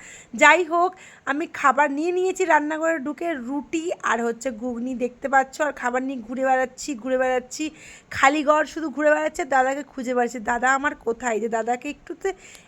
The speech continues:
একটু দাদাকে ভিডিওতে নেব আর তোমাদেরকে দেখাবো। যাই হোক, দাদা এখানে আমার রেস্ট করছিল, আর দাদাকে আমি ডাকছিলাম আর বলছিলাম, "কী রে দাদা, একটু হেসে দে, আমি ভ্লগ করছি,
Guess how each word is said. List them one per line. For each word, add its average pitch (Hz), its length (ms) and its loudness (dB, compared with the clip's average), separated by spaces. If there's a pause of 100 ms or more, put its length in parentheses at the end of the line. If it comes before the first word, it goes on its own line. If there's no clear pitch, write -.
(140)
একটু 370 360 0
দাদাকে 262 420 4
ভিডিওতে 254 500 -6
নেব 262 260 -4
আর 294 140 4 (100)
তোমাদেরকে 254 440 -6
দেখাবো। 226 360 -6
যাই 233 240 -2
হোক, 254 80 -6
দাদা 233 240 -4
এখানে 254 260 -6
আমার 254 240 -4
রেস্ট 277 220 -2
করছিল, 339 420 -2 (480)
আর 294 120 2
দাদাকে 262 400 2
আমি 302 180 -2
ডাকছিলাম 349 640 2
আর 339 120 0
বলছিলাম, 254 500 -2
"কী 269 180 -10
রে 294 140 -6
দাদা, 262 320 0 (380)
একটু - 280 -2
হেসে 339 340 0
দে, 359 160 -2 (460)
আমি 392 220 2
ভ্লগ 254 420 4 (120)
করছি, 254 720 -4